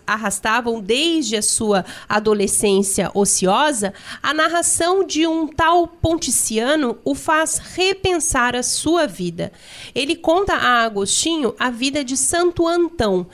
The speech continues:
e fala de jovens na própria cidade de Milão que se decidiram firmemente em abandonar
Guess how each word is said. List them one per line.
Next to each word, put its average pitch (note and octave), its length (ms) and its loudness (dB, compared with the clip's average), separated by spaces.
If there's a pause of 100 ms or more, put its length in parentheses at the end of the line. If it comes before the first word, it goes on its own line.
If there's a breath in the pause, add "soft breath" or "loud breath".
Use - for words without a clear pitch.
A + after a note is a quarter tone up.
(220 loud breath)
e - 80 -2
fala C#4+ 380 2
de C#4+ 140 0
jovens B3 640 0 (160)
na G3+ 220 0
própria E4+ 540 0
cidade B3 500 0
de A#3+ 120 -8
Milão B3+ 440 0 (280 loud breath)
que - 120 0
se - 140 0
decidiram C#4 720 -2
firmemente D4 920 0
em D4 80 -4
abandonar C4 760 -2